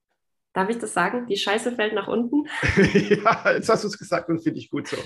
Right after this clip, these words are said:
Speaker 2: <laughs>
Speaker 1: Also, ähm, sagen wir mal so, in einem Startup gibt es die Hierarchien noch nicht.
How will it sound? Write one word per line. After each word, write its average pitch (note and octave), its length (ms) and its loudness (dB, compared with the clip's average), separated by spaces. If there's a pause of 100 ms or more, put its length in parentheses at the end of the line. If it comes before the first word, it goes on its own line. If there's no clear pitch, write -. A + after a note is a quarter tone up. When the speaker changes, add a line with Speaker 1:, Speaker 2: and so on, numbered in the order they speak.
(400)
Speaker 2:
<laughs> - 340 2 (640)
Speaker 1:
Also, A3 220 6
ähm, G3+ 420 2
sagen A3+ 200 4
wir C4 40 4
mal A3 160 4
so, A3 80 0
in F3+ 60 4
einem A3 100 2
Startup A3+ 380 -2
gibt B3+ 160 -2
es B3+ 100 -6
die A#3+ 80 -2
Hierarchien G#3+ 540 -2
noch F3+ 220 0
nicht. D#3+ 380 -10